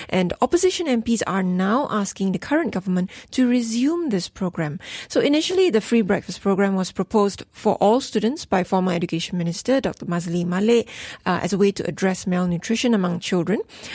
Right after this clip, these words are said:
Uh, but it later targeted only B forty students. Now, when the Perikatan government took over, it put the program on hold. So we'll be discussing why a government-funded meal program is important for all school children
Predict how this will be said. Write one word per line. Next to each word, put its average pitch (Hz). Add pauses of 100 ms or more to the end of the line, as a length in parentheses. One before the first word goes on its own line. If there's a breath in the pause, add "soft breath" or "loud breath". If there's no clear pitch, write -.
(220 loud breath)
Uh, 196
but 226
it 302
later 247
targeted 196
only 180
B 233
forty 180
students. 196 (320 loud breath)
Now, 233
when 202
the 196
Perikatan 220
government 185
took -
over, 240
it -
put 311
the 202
program 180
on 190
hold. 247 (240 loud breath)
So 262
we'll 247
be 202
discussing 214
why 208
a 294
government-funded 202
meal 202
program 190
is 180
important 233
for 247
all 190
school 196
children 190